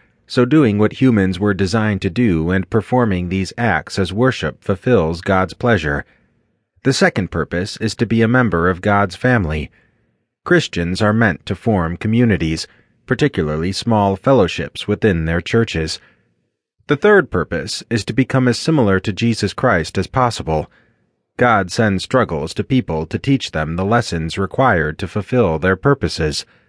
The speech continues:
Fulfilling the third purpose also requires adherence to the biblical word. The fourth purpose is service. How people serve is determined by their spiritual gifts, passions, abilities,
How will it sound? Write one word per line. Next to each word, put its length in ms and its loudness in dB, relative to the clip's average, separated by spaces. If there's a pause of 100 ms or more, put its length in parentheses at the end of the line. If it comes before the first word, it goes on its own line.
(500)
Fulfilling 500 2
the 80 -2
third 340 2
purpose 460 -8 (100)
also 300 0
requires 640 0
adherence 600 -2
to 100 -14
the 120 -4
biblical 460 -4
word. 460 2 (960)
The 100 2
fourth 340 2
purpose 460 -4
is 220 -2
service. 560 -2 (680)
How 260 2
people 400 -2
serve 440 0
is 140 -2
determined 580 -2
by 200 0
their 160 0
spiritual 640 -2
gifts, 480 -2 (540)
passions, 640 -4 (380)
abilities, 680 0